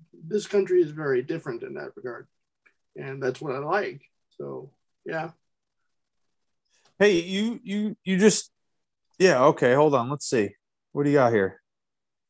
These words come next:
Speaker 2: that you just
Speaker 1: Oh,
Speaker 2: sent?
Speaker 1: I, I found in my stack of papers President Trump's, uh,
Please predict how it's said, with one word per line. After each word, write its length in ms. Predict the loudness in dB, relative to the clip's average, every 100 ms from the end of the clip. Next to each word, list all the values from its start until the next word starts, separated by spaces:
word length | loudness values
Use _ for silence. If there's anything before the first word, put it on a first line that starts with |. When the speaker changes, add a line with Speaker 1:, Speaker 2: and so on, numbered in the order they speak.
| _ _ _ _
Speaker 2:
that 120 | -4
you 80 | 0
just 220 | 6 8
Speaker 1:
Oh, 20 | 8
Speaker 2:
sent? 240 | 6 0 -6 -20 _
Speaker 1:
I, 220 | 2 6 6
I 360 | 2 4 6 6
found 400 | 4 4 2 0
in 100 | 4
my 200 | 6 4
stack 480 | 0 0 2 4
of 180 | 0 -4
papers 720 | 0 0 2 0 0 -4 -12 _ _ -8
President 580 | 0 2 4 2 2 -6 _
Trump's, 580 | -2 0 0 -4 -16 -20 _ _ _ _
uh, 580 | -2 2 2 2 -2